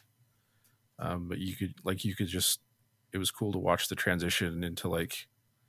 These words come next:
liquid, into, like, into a, a whipped cream, and then just, like, all of a sudden <laughs> it, it just turns into butter,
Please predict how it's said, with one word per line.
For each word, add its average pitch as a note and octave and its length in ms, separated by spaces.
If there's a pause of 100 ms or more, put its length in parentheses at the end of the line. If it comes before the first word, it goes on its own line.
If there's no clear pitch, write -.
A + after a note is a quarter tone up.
(280)
liquid, G#2 520
into, F2 260
like, E2 320 (100)
into E2+ 360
a, D#2+ 220
a D#2+ 40
whipped F2 300
cream, F#2 640
and E2 180 (800)
then F2+ 220
just, F2 240 (720)
like, G#2+ 200
all F2+ 160
of F#2 80
a F#2+ 60
sudden G2+ 600
<laughs> - 100
it, F2 240 (240)
it B2+ 140 (120)
just - 340
turns F#2+ 280
into G2 160
butter, F2+ 440